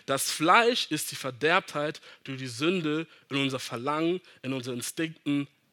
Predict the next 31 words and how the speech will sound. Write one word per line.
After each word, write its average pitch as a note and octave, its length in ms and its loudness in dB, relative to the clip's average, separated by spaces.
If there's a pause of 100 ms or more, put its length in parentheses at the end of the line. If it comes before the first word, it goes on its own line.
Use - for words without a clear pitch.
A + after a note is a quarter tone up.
(140)
hervorgerufen G2+ 800 -12
hat." F2+ 180 -20 (840)
Das B2+ 160 -8
ist C#3 100 -10
unser A#2+ 180 -12
Fleisch. - 480 -16 (320)
Unser B2+ 200 0
Fleisch F3 500 6
ist - 300 -4 (200)
unser B2+ 220 0
Verlangen, D3 680 2
unsere C#3 240 0
Instinkte, E3+ 500 -4
unsere C3 180 -6
Bedürfnisse, D3 840 2 (340)
korrumpiert F#3+ 580 2
die, D3+ 160 -10 (120)
durch D#3 180 -2
die D3 120 -10
Sünde, C3 480 -2 (600)
das - 200 -6
nichts D#3 260 2
mit C3 140 -10
Gott B2+ 180 -8
zu - 80 -14
tun F#2+ 240 -18
hat. F2 160 -20
Das D3+ 240 -6
ist D#3 160 -8
unser B2+ 240 -10
Fleisch, A2+ 500 -14